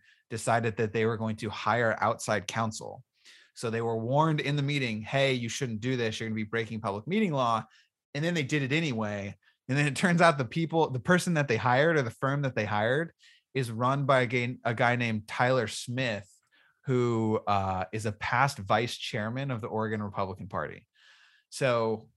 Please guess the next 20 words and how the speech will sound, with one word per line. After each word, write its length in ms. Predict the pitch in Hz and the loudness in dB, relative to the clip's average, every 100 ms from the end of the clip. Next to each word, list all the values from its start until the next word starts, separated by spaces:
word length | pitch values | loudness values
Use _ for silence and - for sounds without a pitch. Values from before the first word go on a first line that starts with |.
| _ _ _ _ _ _ - | _ _ _ _ _ _ -4
used 240 | 190 220 | -2 -2
to 40 | 208 | -4
be 160 | 202 | -6
school 280 | 180 - 175 | -4 -2 -2
boards 340 | 156 156 147 | 2 2 0
were 100 | 135 | -2
considered, 540 | 127 131 - 131 131 113 | -6 -6 -6 -4 -4 -2
like, 220 | 110 104 | -4 -2
very 240 | 127 151 | 0 2
nonpartisan, 1120 | 139 127 117 110 156 156 131 143 135 127 123 120 | 2 0 0 2 2 2 -2 -2 -2 -4 -8 -6
um, 320 | 107 107 101 | -4 -4 -4
and 120 | 95 107 | -6 0
very 160 | 131 | 0
much, 420 | 127 113 - - - - | 0 -4 -6 -12 -16 -14
you 100 | 104 | -8
know, 280 | 95 90 - _ _ _ _ _ - | -6 -8 -12 _ _ _ _ _ -6
insulated 640 | 160 170 156 135 123 110 | -2 -2 -2 -2 -2 -4
from 160 | - 110 | -6 -8
political 460 | - 110 123 143 156 | -6 -6 -6 -6 -6
movements. 560 | 160 156 160 160 - | -4 -4 -6 -8 -10